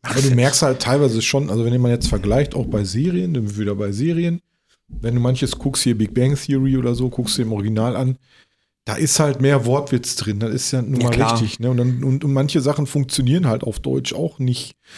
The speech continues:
Speaker 1: aber die machen's schon verdammt gut, muss man sagen, so, ne? Und man, man, man sollte nicht verpönen, wenn einer jetzt sagt,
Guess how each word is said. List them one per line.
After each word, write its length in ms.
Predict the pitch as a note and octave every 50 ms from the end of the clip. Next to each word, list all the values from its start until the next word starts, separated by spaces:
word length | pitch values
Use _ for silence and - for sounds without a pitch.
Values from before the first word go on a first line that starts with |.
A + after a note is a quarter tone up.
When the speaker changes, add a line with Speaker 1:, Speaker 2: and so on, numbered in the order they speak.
| - - - - _ _
Speaker 1:
aber 420 | - A#2 A#2+ B2 B2 B2 A#2 - - - _ _ _ _ _ _
die 300 | D3 C3 - - - - A#2
machen's 360 | A#2+ C#3 - - E3+ D3+ -
schon 240 | - - D3+ D#3+ D3
verdammt 400 | - C3+ A#2 B2 C#3+ F3 E3 -
gut, 220 | - D#3 E3+ C3+
muss 200 | B2 A#2+ - -
man 160 | C3 B2 A#2+
sagen, 320 | A#2 A#2+ C3 C3+ B2+ G#2+ F#2
so, 100 | F#2 G2
ne? 200 | G2 G#2 B2 C#3+
Und 240 | B2+ A#2+ A#2 - -
man, 240 | A2 A2+ B2 A#2+ - _
man, 420 | - C#3+ B2 A#2 A#2+ A#2 A#2+ B2+ C3+
man 180 | B2 A2+ A2+ A2
sollte 260 | A2+ A#2+ C3+ C3+ -
nicht 160 | C3 C3 C3
verpönen, 560 | - - A#2+ - - - - C3 C#3 D#3 D#3+
wenn 100 | C#3+ C3
einer 160 | G2+ A2 B2 B2
jetzt 160 | A#2+ A2+ - -
sagt, 240 | C3 B2 - -